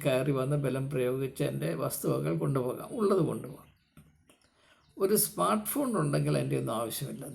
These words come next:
ദൂരെ നിന്ന് വളരെ സൗകര്യമായി സമൃദ്ധമായി എന്തും <clears throat> കൊള്ളയടിക്കാൻ ഇത് സഹായിക്കുന്നു. ഞാനിങ്ങനെയുള്ള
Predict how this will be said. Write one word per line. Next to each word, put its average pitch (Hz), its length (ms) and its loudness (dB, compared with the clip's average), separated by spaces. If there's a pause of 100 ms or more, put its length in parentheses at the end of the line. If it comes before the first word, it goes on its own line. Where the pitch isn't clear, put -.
ദൂരെ 165 460 8 (100)
നിന്ന് 104 300 -8 (1800)
വളരെ 180 380 2 (400)
സൗകര്യമായി 156 640 6 (100)
സമൃദ്ധമായി 143 680 4 (120)
എന്തും 156 300 6 (300)
<clears throat> 143 340 10
കൊള്ളയടിക്കാൻ 135 680 4 (840)
ഇത് 190 120 0 (140)
സഹായിക്കുന്നു. - 600 -2 (1300)
ഞാനിങ്ങനെയുള്ള 208 440 4